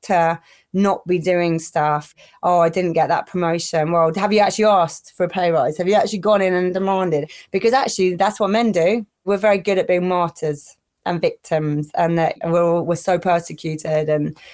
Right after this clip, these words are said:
and yeah, women are in a lot of places in the world, but women in the West in a pretty good position to go for it and not play the woman card. <laughs> I don't like labels because I just think labels stop people doing things.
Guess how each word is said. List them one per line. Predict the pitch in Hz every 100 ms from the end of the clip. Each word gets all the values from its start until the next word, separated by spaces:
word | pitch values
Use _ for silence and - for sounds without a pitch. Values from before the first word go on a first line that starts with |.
| - 196
and | 233
yeah, | 277 160 -
women | 220 220
are | 220 240 156
in | -
a | 185
lot | 190
of | -
places | 185 170 160
in |
the | 165
world, | 165 180 214
but | 180 180 185
women | 185 202
in | 196
the | 196
West | 202 226 208 - _
in | - 190
a | 185
pretty | 180 214 185
good | 185 -
position | 180 180 - 165
to | 160 165 165 - _ -
go | 175
for | 170 165 151
it | -
and | - 160
not | 165 160 -
play | - 202
the | 185
woman | 180 185 175
card. | - 156 151 - - - - 247 -
<laughs> | _ - - - -
I | 175
don't | 180
like | 170 156
labels | 160 160 156 156 156 - -
because | -
I | 185
just | 175 -
think | 180 185
labels | 180 165 -
stop | - -
people | 165 170
doing | 180 175 170 170
things. | - 185 196 185 -